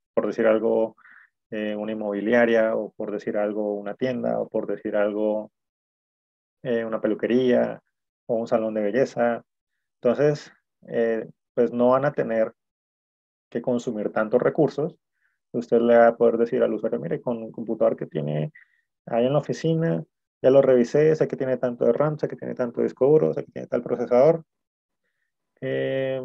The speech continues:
le va a funcionar bien, le va a correr bien". Y cuando el usuario final, el cliente lo utilice, pues va a decir, "Uy, sí, me funcionó, el cliente llegó, pagó, pude registrar la información, no hubo ningún inconveniente". Entonces,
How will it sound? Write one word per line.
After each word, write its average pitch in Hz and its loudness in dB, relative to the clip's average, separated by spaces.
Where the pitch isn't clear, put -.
le 147 -2
va 151 6
a 151 4
funcionar 160 -6
bien, 175 -4
le 123 -12
va 113 -8
a - -10
correr 139 2
bien". 147 -6
Y 123 -4
cuando 120 -2
el 110 -4
usuario 135 2
final, 143 -6
el - -20
cliente 127 -2
lo 127 2
utilice, 135 -2
pues 107 -12
va 110 -2
a 110 -4
decir, 113 -6
"Uy, 156 0
sí, 165 -4
me 131 -4
funcionó, 131 -6
el 117 -8
cliente 123 -2
llegó, 120 0
pagó, 139 0
pude 123 -4
registrar 117 -10
la 120 -6
información, 120 -6
no 120 -4
hubo 127 2
ningún 123 -4
inconveniente". 131 -4
Entonces, 131 0